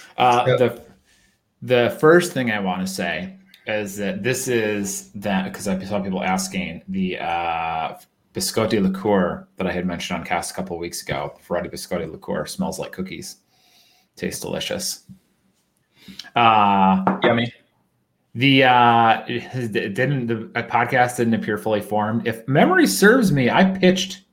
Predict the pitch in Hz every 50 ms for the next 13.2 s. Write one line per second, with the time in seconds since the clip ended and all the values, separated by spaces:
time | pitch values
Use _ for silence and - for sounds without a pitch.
0 | _ - - 123 - 143 131 123 120 - - - - 101 98 127 165 165 120 87
1 | - - - - - - - - - _ - 120 113 113 113 110 104 101 101 101
2 | 98 - - - 123 127 123 131 139 143 135 120 143 143 139 139 131 127 123 117
3 | 113 113 110 107 107 - - 107 101 104 107 110 107 104 104 101 - - - _
4 | _ _ _ _ _ _ _ - 104 - - 151 - 127 120 123 127 131 127 120
5 | - 120 - 107 104 104 104 101 98 104 101 98 95 95 92 92 95 104 107 101
6 | 101 101 98 101 113 113 - - 208 208 170 131 107 95 92 95 - - _ _
7 | _ _ _ _ _ _ _ _ _ - - 220 190 208 190 190 185 151 135 151
8 | 147 - - 131 117 110 117 117 113 104 92 - - - - _ _ _ _ _
9 | _ _ _ _ _ _ _ _ _ _ _ - - 147 165 180 175 156 143 127
10 | - - 131 120 110 - - 113 101 98 85 85 - - - - - - - -
11 | - - _ - - - - _ - - - - - 180 160 151 143 147 143 139
12 | 135 156 190 190 202 185 143 151 143 143 - - - 139 123 110 104 92 98 -
13 | - - -